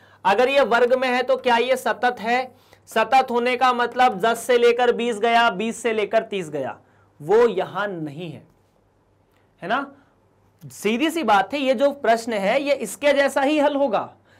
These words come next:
यहां पर भी ऐसे ही अंतराल था पुराने सवाल में, यहां पर भी अंतराल समान है, लेकिन यहां पर जो वर्ग है या जो अंतराल है, वो सतत नहीं है, क्योंकि देखिए, शुरुआत हुई है तैंतीस से, खत्म हुआ है छत्तीस पे। पहला जो वर्ग है, वो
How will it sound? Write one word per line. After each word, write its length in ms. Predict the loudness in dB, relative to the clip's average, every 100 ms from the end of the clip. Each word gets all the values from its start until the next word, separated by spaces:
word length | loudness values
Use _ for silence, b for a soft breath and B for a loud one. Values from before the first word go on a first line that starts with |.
| b
यहां 200 | 2 2
पर 140 | 4 0
भी 100 | 2
ऐसे 220 | 0 2
ही 60 | 0
अंतराल 400 | 0 2 2 4
था 80 |
पुराने 300 | 2 2 0
सवाल 280 | 0 2 2
में, 80 | 2
यहां 180 | 0 0
पर 140 | 0
भी 80 | -2
अंतराल 340 | -2 0 0
समान 340 | 0 -2 0 0
है, 60 |
लेकिन 440 | 0 0 0 -2 -2
यहां 320 | -2 0 -2
पर 240 | 0 0 0 -4 B B B
जो 260 | 0 4 4 4
वर्ग 300 | 2 4 4
है 420 | 2 2 0 -2 b b b 0
या 160 | 2
जो 120 | 4 4
अंतराल 640 | 4 2 2 2 4 4
है, 120 | 2
वो 160 | 2 2
सतत 400 | 0 -2 0 -2
नहीं 300 | -2 -2 -2
है, 80 | -2
क्योंकि 320 | -2 -4 -4
देखिए, 360 | 0 0 2 -2
शुरुआत 560 | 0 0 2 2 0
हुई 160 | -6 0
है 100 | 0
तैंतीस 640 | -2 -4 -4 -4 -10 -6
से, 180 | 0 0 -2 b b b b
खत्म 300 | -2 0 0
हुआ 240 | 2 2
है 140 | 2 0
छत्तीस 520 | -2 -6 -4 -8 -6
पे। 140 | -8 -10 -10 _ b b b b b _ -2
पहला 360 | 2 4 4 4
जो 180 | 4 4
वर्ग 300 | 4 4 4
है, 80 |
वो 120 | 4